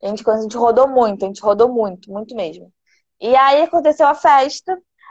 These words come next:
a menina ficou louca com o carrinho, louca, louca, louca, louca, brincando pra um lado, brincando, br-,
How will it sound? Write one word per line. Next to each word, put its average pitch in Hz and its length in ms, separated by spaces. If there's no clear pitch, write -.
a 254 120
menina 285 380
ficou 302 280
louca 285 440
com 294 120
o 285 60
carrinho, 262 680
louca, 240 360
louca, 240 260
louca, 226 300
louca, 214 300
brincando 220 580
pra 226 100
um 208 40
lado, 208 200
brincando, 208 460
br-, 202 140